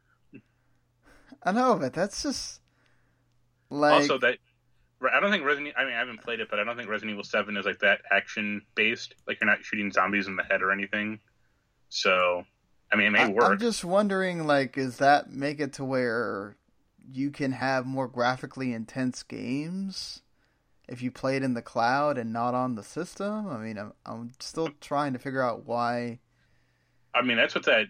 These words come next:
Speaker 2: Steam, uh, Steam Link thing is for, like,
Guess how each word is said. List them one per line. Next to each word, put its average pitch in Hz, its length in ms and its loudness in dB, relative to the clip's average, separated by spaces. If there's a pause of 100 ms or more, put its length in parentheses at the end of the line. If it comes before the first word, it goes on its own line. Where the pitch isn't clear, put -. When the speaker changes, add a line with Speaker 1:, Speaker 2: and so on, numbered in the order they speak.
Speaker 2:
Steam, 117 920 -2 (220)
uh, 98 520 4 (600)
Steam 170 320 -2
Link 104 200 -4
thing 98 160 -2
is 98 140 0
for, 101 120 -4
like, 98 140 0